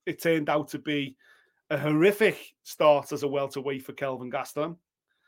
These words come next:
because Sean Brady was just absolutely bang on point.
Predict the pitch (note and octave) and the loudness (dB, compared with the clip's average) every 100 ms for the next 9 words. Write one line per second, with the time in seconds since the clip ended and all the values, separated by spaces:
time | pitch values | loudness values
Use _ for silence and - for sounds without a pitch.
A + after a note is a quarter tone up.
0 | _ _ - C#3+ D3+ D3 C#3+ - D#3+ D3 | _ _ -6 -2 2 2 2 0 2 2
1 | D3 D3 C#3+ C#3+ C#3+ C#3 - C#3+ - _ | 2 0 0 0 -4 -4 -4 -6 -6 _
2 | F3+ E3 D#3 - - F3 E3 D3+ D#3+ C#3+ | 0 0 0 -8 -2 0 2 0 -2 -8
3 | C#3 - - C#3 C#3 C#3+ C#3 D3 C#3 C#3+ | -8 -10 -4 -2 -2 -6 -8 -6 -6 -8
4 | C#3 C#3 C3+ D3 | -10 -10 -8 -10